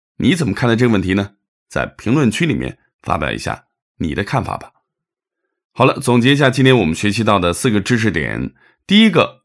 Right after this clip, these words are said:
空气是有重量的，其他气体也有重量，比如比空气轻，那么由它填充的气球就会漂浮起来。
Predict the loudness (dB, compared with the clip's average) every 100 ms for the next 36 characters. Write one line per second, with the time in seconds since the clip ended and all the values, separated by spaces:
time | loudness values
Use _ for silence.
0 | _ 0 4 4 4 0 0 0 -4 -4
1 | 0 0 0 -2 -8 -16 _ _ -8 -2
2 | 2 2 0 -2 -4 -4 -10 -12 _ 0
3 | 4 4 2 -2 -4 -6 _ _ _ -2
4 | 2 2 2 -6 _ -6 -4 -4 0 0
5 | 0 0 0 -2 -6 -6 -4 -2 -4 -10
6 | _ -2 0 0 -2 -4 -2 -2 0 0
7 | 0 0 0 0 -2 -4 -6 _ _ -6
8 | -2 -4 -4 _ -10 -4 -4 -4 -10 -8
9 | -10 -10